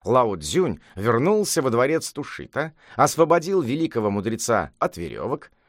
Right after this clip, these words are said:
вытащил клинок, который был воткнут в ключицу мудреца, и втолкнул пленника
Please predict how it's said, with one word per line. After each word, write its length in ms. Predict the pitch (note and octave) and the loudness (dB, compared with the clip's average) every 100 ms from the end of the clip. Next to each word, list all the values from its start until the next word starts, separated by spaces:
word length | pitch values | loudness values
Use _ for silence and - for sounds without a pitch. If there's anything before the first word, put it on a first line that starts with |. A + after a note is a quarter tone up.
| - | 0
вытащил 600 | D3+ A#3+ C3+ G2+ - F2+ | 2 2 -2 -6 -4 -6
клинок, 640 | - F#2 E2+ G2+ B2 - _ _ | -6 -6 -4 -4 -6 -16 _ _
который 360 | - C#3 D#3 D3 | -4 0 2 0
был 200 | D3+ C3 | 0 -2
воткнут 500 | E2 D3 - C#3+ - | 0 -2 -2 -8 -8
в 100 | - | -12
ключицу 640 | - E3 - D3+ - C#3 B2 | -4 -4 -4 -6 -6 -8 -2
мудреца, 680 | C3+ C3+ C3+ - C3+ B2+ - _ _ - | -2 0 -2 0 0 -2 -8 _ _ -4
и 200 | A3 A#3+ | -2 -2
втолкнул 640 | - E3 D#3 A2+ G3 A3 | 2 4 4 2 0 2
пленника 720 | A#2+ D3 F3 E3+ D#3 D3+ D3 | 0 0 0 -2 0 0 0